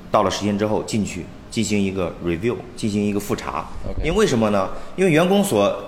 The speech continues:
Speaker 1: 企业所放的是呢，只是企业所知的信息。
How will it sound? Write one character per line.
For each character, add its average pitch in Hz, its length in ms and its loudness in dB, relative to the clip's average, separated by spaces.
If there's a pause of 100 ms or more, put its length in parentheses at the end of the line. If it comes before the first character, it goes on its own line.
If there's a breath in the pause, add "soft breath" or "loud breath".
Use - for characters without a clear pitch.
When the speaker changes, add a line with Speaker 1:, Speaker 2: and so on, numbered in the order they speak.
Speaker 1:
企 - 200 0
业 214 140 4
所 98 260 2 (260)
放 127 220 4
的 104 80 2
是 98 140 -2
呢， 92 140 0
只 104 120 -6
是 170 180 -2 (180)
企 104 240 0
业 180 120 6
所 85 200 0
知 90 100 -6
的 95 80 0
信 92 200 -2
息。 82 280 -6